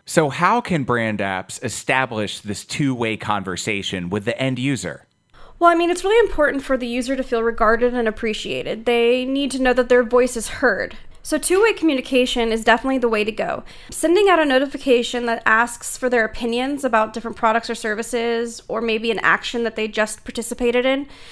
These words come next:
Speaker 2: goes a long way of finding out what's working and what's not in your platform.
Speaker 1: Yes, a place for feedback, questions, concerns, et cetera.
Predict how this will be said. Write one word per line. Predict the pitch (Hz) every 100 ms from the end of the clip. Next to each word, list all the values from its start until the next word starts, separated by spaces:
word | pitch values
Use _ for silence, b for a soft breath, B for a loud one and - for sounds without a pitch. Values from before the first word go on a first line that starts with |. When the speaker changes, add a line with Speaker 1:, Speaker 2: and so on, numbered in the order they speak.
| B B -
Speaker 2:
goes | 294 359
a | 359
long | 262 269 269
way | 254 240
of |
finding | - 233 240 247
out | 220
what's | 208 220 -
working | 214 214 277 294
and | 277
what's | 285 294
not | 226 254 -
in | 214
your | 202
platform. | 226 214 - 110 220 - - - -
Speaker 1:
Yes, | 101 127 110 85 - -
a |
place | - 170 170 160
for | 139 117
feedback, | - 127 113 92 87 71 - - -
questions, | 170 143 - 95 73 -
concerns, | 127 117 - 143 98 85 -
et | 139
cetera. | - 214 165 85 -